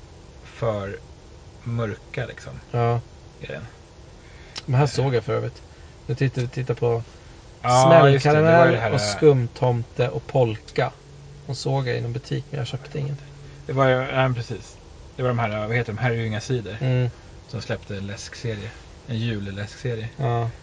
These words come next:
Speaker 1: Och det var roligt att, liksom, julen är ändå ganska nyss. Men de här nyheterna släpps ju så tidigt så man hinner glömma bort dem innan
Speaker 2: Mm.
Speaker 1: julen är över.
Speaker 2: Ja.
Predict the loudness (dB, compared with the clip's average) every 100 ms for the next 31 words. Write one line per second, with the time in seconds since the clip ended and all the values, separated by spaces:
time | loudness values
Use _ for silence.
0 | -16 -12 -8 -4 0 0 -2 -6 -6 -10
1 | -6 -6 -6 -8 -2 0 2 0 -4 -6
2 | -6 -6 -6 -10 -18 -20 -20 -20 -20 -20
3 | -14 -8 -4 -2 -2 -2 -2 -4 -4 -2
4 | -2 -4 -6 -6 -6 -4 -4 -2 -2 -2
5 | -4 -6 -8 -2 0 2 0 -2 -4 -4
6 | -6 -6 -2 0 0